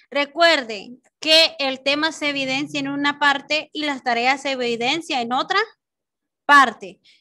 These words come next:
Entonces, los apartados siempre los hago, eh, diferentes para que tengan ese cuidado. Bien,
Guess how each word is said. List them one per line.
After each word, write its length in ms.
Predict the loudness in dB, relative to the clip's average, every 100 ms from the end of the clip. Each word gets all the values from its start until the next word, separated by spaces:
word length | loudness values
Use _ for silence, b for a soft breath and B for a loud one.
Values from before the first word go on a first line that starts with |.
| -6
Entonces, 480 | -6 -2 -4 -2
los 100 | 0 2
apartados 580 | 2 0 0 0 -2
siempre 280 | -6 -8 -6
los 160 | -6 -2
hago, 640 | 0 0 0 0 0 0 -2
eh, 680 | -4 -2 -4 -4 -6 -10 -14
diferentes 840 | -10 -6 2 4 4 0 -6 -8
para 300 | -4 -2 -2
que 120 | -4 -8
tengan 360 | -8 -6 -6
ese 220 | -8 -10
cuidado. 580 | -10 -8 -4 -2 -2 -6 -14
Bien, 340 | -16 -2 0